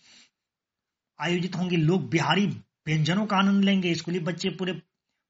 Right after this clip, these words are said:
प्रदेश में पर्यटन स्थलों और म्यूजियम की सैर करेंगे। जिलों में हाईटेक वॉक करेंगे। सूबे के पचहत्तर हजार सरकारी व प्राइवेट विद्यालय में प्रभात फेरी निकाली जाएगी। यही नहीं, विदेशों में भी बिहार के दिवस की धूम रहेगी। अमेरिका, जापान और जर्मनी में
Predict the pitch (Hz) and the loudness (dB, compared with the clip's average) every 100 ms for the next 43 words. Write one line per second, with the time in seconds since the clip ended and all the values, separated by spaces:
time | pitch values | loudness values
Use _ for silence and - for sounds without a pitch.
0 | - 151 170 196 190 196 165 190 185 196 | -12 -4 0 0 0 -2 -2 -4 -2 -2
1 | 180 - 185 185 180 160 165 170 147 175 | -4 -6 -6 -4 -2 -2 -2 -2 -2 -2
2 | 160 156 156 - - 156 156 151 139 143 | -4 -6 -6 -4 -2 0 -2 -6 -10 -8
3 | 135 120 _ _ _ _ _ 110 113 151 | -10 -12 _ _ _ _ _ -10 -2 0
4 | 151 147 - 135 147 170 - 110 104 104 | 0 -4 -6 -8 -6 -6 -10 -12 -16 -2
5 | 151 170 - 160 156 151 147 139 107 - | 0 0 -2 -4 -2 -2 -4 -6 -10 -16
6 | - 131 143 143 143 135 120 - 160 123 | -12 -10 -10 -10 -14 -14 -16 -12 -12 -8
7 | 113 160 139 _ _ _ _ - - 151 | -4 -4 -4 _ _ _ _ -12 -6 -2
8 | 151 160 165 156 156 151 160 160 127 156 | 0 0 -2 -6 -4 -2 -2 -4 -4 -2
9 | 156 156 156 147 135 151 156 - 147 156 | -2 -2 -4 -6 -6 -6 -8 -8 -6 -4
10 | 151 151 151 143 143 135 135 131 156 170 | -2 -4 -4 -4 -6 -6 -8 -6 -4 -2
11 | 170 160 131 143 156 180 185 180 160 165 | -2 -4 -6 -6 -4 -4 -4 -4 -2 -2
12 | 165 175 147 120 113 _ - 175 175 - | -2 -4 -8 -14 -18 _ -12 -10 -10 -10
13 | 127 160 190 190 180 180 175 180 165 170 | -6 -4 -2 0 -2 -4 -4 -6 -6 -6
14 | 165 165 156 147 151 156 151 | -6 -6 -8 -6 -6 -4 -6